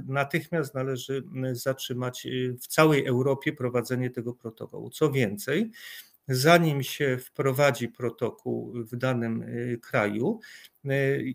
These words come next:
ten protokół musi być zatwierdzony przez miejscową komisję, tak zwaną komisję bioetyczną, gdzie jest cała grupa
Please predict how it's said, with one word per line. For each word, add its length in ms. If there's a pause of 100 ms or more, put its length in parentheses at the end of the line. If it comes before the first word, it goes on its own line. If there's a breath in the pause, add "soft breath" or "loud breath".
(380)
ten 220
protokół 520
musi 460
być 180
zatwierdzony 640
przez 280
miejscową 880
komisję, 720 (500 soft breath)
tak 200
zwaną 280
komisję 460
bioetyczną, 920
gdzie 240
jest 300
cała 280
grupa 640